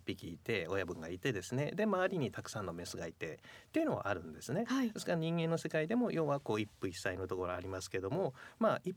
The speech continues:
Speaker 1: 夫多妻のところもあるっていうのを、これは、ここまではまみちゃん知ってますよね。
Speaker 2: はい、わかります。
Speaker 1: でも、実はこのナシ族の人っていうのは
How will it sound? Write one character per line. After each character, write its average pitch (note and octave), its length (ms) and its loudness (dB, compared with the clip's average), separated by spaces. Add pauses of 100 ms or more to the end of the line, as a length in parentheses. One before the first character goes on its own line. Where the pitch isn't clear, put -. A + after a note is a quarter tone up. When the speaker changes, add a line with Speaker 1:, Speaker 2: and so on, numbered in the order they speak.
Speaker 1:
夫 C#3+ 80 2
多 C#3 160 0
妻 E3 180 4
の D#3 120 2
と D3+ 120 -2
こ E3+ 100 4
ろ G3 80 4
も C4 240 2 (280)
あ C3 140 6
る F#2 80 0
っ - 200 -16
て D#3 80 2
い - 20 4
う G3 40 4
の G3+ 60 4
を、 E3 40 0
こ - 120 2
れ D#4+ 60 8
は、 D4 100 4
こ - 160 -6
こ B3+ 60 0
ま A3+ 100 6
で C3+ 60 4
は G2+ 80 4
ま G#2 80 2
み F2+ 100 -2
ち F2+ 60 -4
ゃ - 20 -2
ん E2+ 40 -4
知 - 80 -10
っ - 20 -12
て - 80 -8
ま - 80 -8
す - 80 -6
よ D4 80 2
ね。 D#4+ 80 4
Speaker 2:
は B3+ 40 4
い、 - 0 -
わ G3 120 -2
か G3+ 100 -4
り F#3+ 140 -4
ま F#3+ 160 -2
す。 - 240 -10
Speaker 1:
で G#3 80 4
も、 D#3+ 180 4 (220)
実 E3 180 2
は F3 60 6
こ B2+ 100 2
の G#2+ 120 4
ナ G#2+ 120 2
シ E3+ 140 0
族 C3 240 0
の E2+ 80 -4
人 - 180 -4
っ - 20 -8
て F2 200 -8
い - 20 -2
う D#2+ 60 -6
の E2+ 100 -6
は E2+ 220 -2